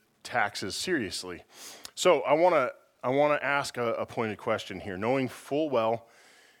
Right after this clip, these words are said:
that it might make some of you squirm in your seats.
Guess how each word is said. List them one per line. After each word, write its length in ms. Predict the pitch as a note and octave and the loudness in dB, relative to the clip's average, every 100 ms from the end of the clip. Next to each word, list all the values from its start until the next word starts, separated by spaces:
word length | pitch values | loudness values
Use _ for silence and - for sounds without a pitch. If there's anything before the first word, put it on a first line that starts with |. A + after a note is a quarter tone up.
| _ | _
that 100 | - | -6
it 100 | G#2 | -6
might 200 | F#2+ G#2 | -4 -6
make 160 | G2 G2 | -6 -8
some 220 | - G#2+ | -6 -4
of 120 | G2 | -4
you 120 | F#2 F2+ | -8 -10
squirm 340 | - G2 F#2 | -8 -6 -6
in 100 | F#2 | -8
your 120 | F2 | -8
seats. 480 | - G2 - - - | -8 -10 -12 -10 -10